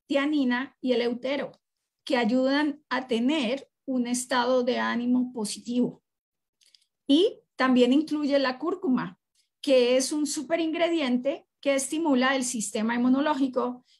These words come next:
y regula la flora intestinal, entre muchos otros beneficios. Por eso te recomendamos tomar dos tabletas diarias de Biogen Stein Ultra con ocho onzas de agua.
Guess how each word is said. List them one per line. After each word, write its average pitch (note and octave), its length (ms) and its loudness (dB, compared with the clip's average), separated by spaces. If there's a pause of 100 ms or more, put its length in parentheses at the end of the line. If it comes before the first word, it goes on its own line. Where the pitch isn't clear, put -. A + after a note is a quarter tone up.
y C#4+ 140 4
regula C#4+ 480 0
la A3+ 160 2
flora A#3+ 400 0
intestinal, A#3+ 880 -2
entre A3+ 320 -4
muchos G#3+ 400 -4
otros G#3+ 500 -6
beneficios. G3+ 880 -4 (1700)
Por C#4 140 4
eso C#4 240 4
te F#4 140 0
recomendamos B3+ 840 2
tomar A#3 460 0
dos A#3+ 400 -2
tabletas D4 580 -4
diarias A3+ 800 -4 (240)
de A#3+ 120 2
Biogen B3+ 600 4
Stein C4+ 360 0
Ultra A#3 460 -4
con C4 320 -4 (120)
ocho A#3+ 340 -4
onzas A#3+ 420 -4
de A#3+ 120 0
agua. C#4+ 420 -2